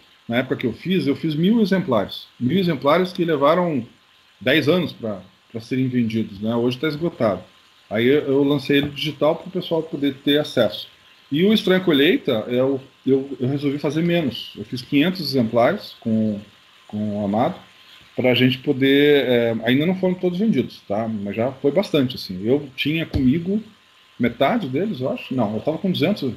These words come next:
acho que os duzentos já foram todos. Então deve ter uns trezentos com ele.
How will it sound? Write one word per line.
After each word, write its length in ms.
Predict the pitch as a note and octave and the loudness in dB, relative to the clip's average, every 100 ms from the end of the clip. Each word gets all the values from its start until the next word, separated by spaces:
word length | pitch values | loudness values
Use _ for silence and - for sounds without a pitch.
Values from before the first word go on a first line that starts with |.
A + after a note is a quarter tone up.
| - | -8
acho 140 | - | -10
que 60 | - | -6
os 100 | C3+ | -6
duzentos 240 | B2 F3 | -2 -2
já 80 | B3+ | -2
foram 240 | - F3+ B2+ | 0 0 0
todos. 340 | A#2 F#2+ - - _ _ _ _ _ | 0 -2 -6 -18 _ _ _ _ _
Então 220 | B2 D3+ | 0 2
deve 220 | C#3+ D3+ | 2 2
ter 100 | E3+ | 0
uns 100 | E3+ | 0
trezentos 440 | - E3 C#3 C#3+ | 2 2 2 0
com 120 | - C#3 | 0 2
ele. 280 | B2+ F#2 | 2 0